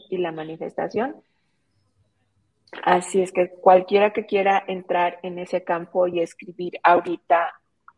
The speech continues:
con la orientación de Chimendungia, pedir algo y verlo reflejado en unos minutos o en unas horas,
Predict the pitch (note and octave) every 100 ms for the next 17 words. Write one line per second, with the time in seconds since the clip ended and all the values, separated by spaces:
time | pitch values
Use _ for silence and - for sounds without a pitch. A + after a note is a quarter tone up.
0 | _ - G#3+ G3+ G3+ G3+ - F#3 F#3 F3+
1 | F3+ G3 F3+ F3+ G3+ F#3 F#3 F#3 F3 F3+
2 | F3+ F3 - _ _ _ _ _ _ _
3 | _ G3+ G3+ G3+ G3 G3+ G#3 G#3 G3+ -
4 | F#3+ F3+ F3 E3+ G#3+ F3+ F#3 F#3+ G3 -
5 | E3 F3+ E3+ F3 F3+ - F3 E3+ F3 F3
6 | E3 D#3+ D#3+ F3 F3 E3+ D#3 D#3 E3+ F3
7 | D#3+ D#3+ G3 D4+